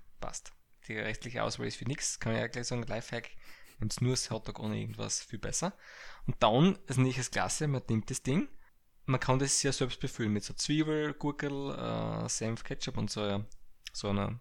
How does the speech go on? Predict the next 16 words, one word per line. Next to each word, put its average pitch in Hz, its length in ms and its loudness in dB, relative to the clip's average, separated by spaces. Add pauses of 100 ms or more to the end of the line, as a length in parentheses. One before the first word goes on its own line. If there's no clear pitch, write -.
(140)
Hotdog-Sauce. - 500 0 (1500)
Und 135 260 8
der 131 100 2
Trick 131 260 0
dabei 110 280 4
ist, - 400 2 (380)
man 123 140 6
muss 139 200 6 (120)
unter 185 400 6
das 160 200 4
Würstel, 123 440 2 (540)
muss 147 200 6
man 151 120 10
die 143 100 2
Zwiebeln 135 360 4
reintun, 107 420 4